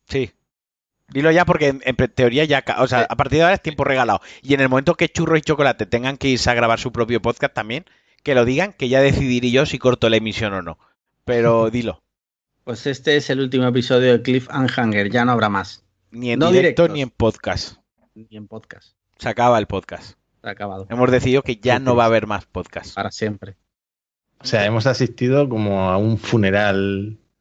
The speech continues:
Speaker 2: Totalmente.
Speaker 1: Totalmente.
Speaker 2: Sí.
Speaker 1: Así que
Speaker 2: Pero
Speaker 1: bueno,
Speaker 2: bueno.
Speaker 1: ahora continúa. Bueno, ¿dónde estábamos?
Speaker 2: Mira, Picture Pin dice: si pudierais viajar al pasado y cambiar algo en vuestra vida o en la historia general, ¿qué sería?
Speaker 1: Buah, yo lo tengo clarísimo.
Speaker 2: Que, ma-, eh, matar a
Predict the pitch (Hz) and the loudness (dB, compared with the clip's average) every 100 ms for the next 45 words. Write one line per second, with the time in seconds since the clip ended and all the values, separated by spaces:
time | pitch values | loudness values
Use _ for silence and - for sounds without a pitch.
0 | _ - 110 110 104 98 95 120 110 110 | _ -6 -4 -4 -4 -8 -6 -4 0 -2
1 | 104 95 95 - _ _ _ 95 - - | -4 -8 -12 -14 _ _ _ -20 -18 -20
2 | _ _ _ - 113 135 139 139 139 156 | _ _ _ -12 -8 -2 0 2 2 2
3 | 139 - - 127 131 165 208 - - 175 | -2 -8 -10 -4 -2 -2 -4 -6 -6 -6
4 | 147 131 147 156 127 113 104 _ _ _ | -6 -4 -6 -2 -2 -2 -8 _ _ _
5 | _ _ 135 147 131 147 147 170 175 190 | _ _ -2 -2 -2 -4 -2 -2 -2 -2
6 | 160 131 123 101 - 143 127 131 143 170 | -2 -4 -4 -6 -8 -8 -4 0 2 2
7 | 180 165 151 - 143 127 131 - 131 123 | 0 0 0 0 -2 -2 -4 -2 -2 0
8 | 127 123 123 123 120 120 117 117 123 120 | 0 0 2 2 0 -2 -2 -2 0 0
9 | 117 113 107 - 131 123 123 113 131 156 | 0 -2 -2 0 0 2 0 0 0 -2
10 | - 127 139 117 98 - _ - 101 82 | -4 -2 -2 -2 -6 -12 _ -8 -4 -4
11 | 87 95 98 98 90 92 95 85 82 _ | -6 -6 -4 -4 -6 -8 -10 -14 -18 _
12 | _ - - - - 131 - 131 120 127 | _ -16 -16 -10 -6 -4 -4 -2 0 0
13 | 131 151 170 | 0 2 0